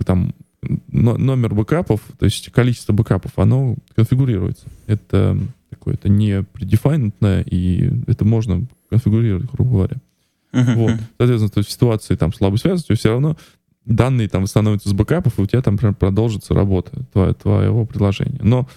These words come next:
Speaker 1: э, ситуация как должна решаться в, в момент, когда, э, окей, сеть восстановилась, им нужно теперь это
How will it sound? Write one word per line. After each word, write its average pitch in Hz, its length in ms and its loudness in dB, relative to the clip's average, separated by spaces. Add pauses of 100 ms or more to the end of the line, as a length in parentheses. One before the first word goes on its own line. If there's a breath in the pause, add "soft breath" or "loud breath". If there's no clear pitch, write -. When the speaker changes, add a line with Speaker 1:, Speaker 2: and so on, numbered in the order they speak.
(240 loud breath)
Speaker 1:
э, 95 140 2
ситуация 135 520 -2 (160)
как 131 260 -2 (160)
должна 113 360 2
решаться 113 420 -2
в, 98 680 -2
в - 40 -6
момент, 110 500 0
когда, 101 440 -2 (500)
э, 95 360 2
окей, 104 320 -2 (120)
сеть - 360 -2
восстановилась, 123 580 0
им 113 100 2
нужно 117 260 0
теперь 107 300 0
это - 280 -2